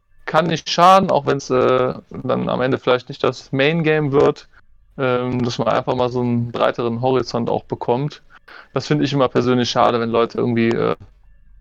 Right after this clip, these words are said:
mir dann sagen, „Ja, ich würd ja so gerne mal King of Fighters spielen, aber ich bin ja, äh, in Street Fighter fünf Online immer noch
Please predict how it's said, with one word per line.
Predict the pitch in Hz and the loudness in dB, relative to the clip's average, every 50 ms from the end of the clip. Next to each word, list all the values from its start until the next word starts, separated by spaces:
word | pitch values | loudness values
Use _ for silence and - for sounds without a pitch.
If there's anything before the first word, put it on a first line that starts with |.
| - - - - - 139 | -20 -20 -20 -20 -14 -8
mir | 123 117 123 131 127 | -4 0 2 4 4
dann | 123 127 123 117 | 4 4 2 2
sagen, | 123 131 131 131 127 123 | 2 2 2 2 2 0
„Ja, | 123 131 139 139 | -2 0 0 -2
ich | 131 - 156 | -2 0 -2
würd | 160 - 175 | 0 2 0
ja | 151 | 0
so | 135 147 143 | 0 0 0
gerne | 131 143 147 160 175 185 175 160 | 2 2 4 4 2 2 0 0
mal | 143 147 151 156 151 151 | 2 2 2 2 2 0
King | - 165 147 | -2 0 0
of | 139 131 - | 0 0 2
Fighters | 143 143 147 - 123 - | 0 0 0 -2 -6 -8
spielen, | - - - 120 120 127 127 | -6 -2 0 0 0 0 0
aber | 113 120 123 123 | 0 0 0 0
ich | 123 - - - | -2 -2 -6 -6
bin | - 139 147 | -4 -2 0
ja, | 147 139 135 135 135 135 | 0 0 2 2 0 0
äh, | 120 117 127 127 123 123 120 | 0 0 2 2 2 2 2
in | 120 127 | 0 -2
Street | 123 - 160 156 - | -2 -2 -2 -2 0
Fighter | - 143 131 143 135 131 131 | -2 -2 0 2 2 2 2
fünf | - 151 151 151 - - | 0 -2 -4 -4 -4 -2
Online | 143 147 151 151 143 143 143 - | -2 -2 0 0 0 0 -2 -2
immer | 151 156 156 160 | 0 0 0 2
noch | 156 147 - | 0 -2 -2